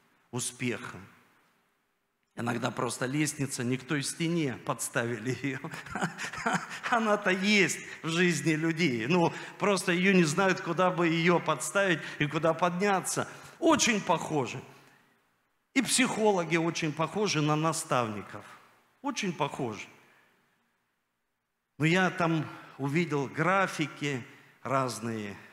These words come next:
денежные потоки. Ну, стою, вот дверь открыта, я смотрю, фуршет. Все прям душевненько, хорошо. Как похоже, вот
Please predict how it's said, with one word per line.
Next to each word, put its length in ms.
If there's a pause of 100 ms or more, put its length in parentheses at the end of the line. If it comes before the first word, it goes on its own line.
(160)
денежные 800
потоки. 800 (340)
Ну, 100
стою, 360
вот 160
дверь 260
открыта, 420
я 140
смотрю, 400
фуршет. 720 (300)
Все 300
прям 360
душевненько, 800
хорошо. 580
Как 260
похоже, 600
вот 120